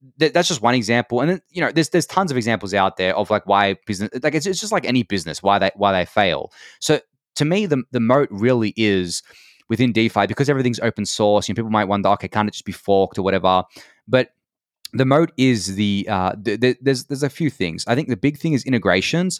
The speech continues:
Like, how integrated is this app with the rest of the DeFi ecosystem? Um, that,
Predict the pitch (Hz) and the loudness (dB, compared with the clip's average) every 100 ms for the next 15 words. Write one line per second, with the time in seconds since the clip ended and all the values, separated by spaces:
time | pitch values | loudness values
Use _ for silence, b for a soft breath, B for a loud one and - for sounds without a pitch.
0 | - - - 135 - 131 135 110 101 98 | -12 -10 0 0 2 0 2 4 2 2
1 | 87 113 113 - 110 101 - 101 98 - | -2 -2 -2 0 0 0 0 2 2 0
2 | 104 98 101 101 92 98 - 87 92 92 | -4 0 -2 0 -2 -2 -2 -2 -2 -2
3 | - 90 - 78 73 B B B B - | -2 -6 -6 -8 -8 B B B B 0
4 | 107 104 101 - 120 | 2 2 -2 0 -2